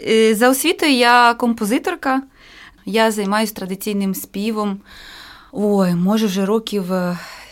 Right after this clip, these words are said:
сім, е, або вісім. А саме викладанням традиційного співу я займаюсь десь років п'ять. А,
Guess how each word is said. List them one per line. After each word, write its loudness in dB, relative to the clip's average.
сім, -2
е, -8
або -4
вісім. -4
А 0
саме 2
викладанням 0
традиційного -2
співу -8
я -2
займаюсь -4
десь -6
років -6
п'ять. -6
А, -2